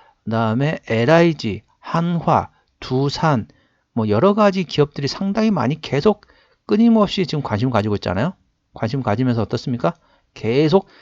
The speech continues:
새로운 기업을 또 인수하고 모멘텀이 되기 때문에 주가는 움직이고 향후에 로봇 같은 경우는 미래에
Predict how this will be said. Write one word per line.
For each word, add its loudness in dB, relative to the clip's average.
새로운 4
기업을 4
또 -4
인수하고 2
모멘텀이 0
되기 0
때문에 0
주가는 0
움직이고 0
향후에 4
로봇 4
같은 -2
경우는 0
미래에 2